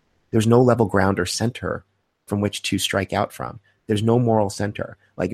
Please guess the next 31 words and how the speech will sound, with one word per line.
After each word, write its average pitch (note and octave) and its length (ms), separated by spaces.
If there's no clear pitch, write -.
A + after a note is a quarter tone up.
we G2+ 200
can G2+ 160
talk A#2 200
about G#2+ 220
Nazism F#2+ 540
as F2 120
if F2+ 180
it - 220
is D#2+ 260
as A2 180
much A2 220
a G2 60
point F#2+ 260
of E2 60
view E2+ 440
as C#2+ 640
anything F2+ 480
else. - 320
We A#2 140
can A#2 120
talk - 260
about G2+ 500
people A#2 260
who G#2+ 200
<laughs> - 0
attack - 480
children B2+ 340
or F#2+ 60
prey D#3+ 240
upon G2+ 300
them, F2+ 260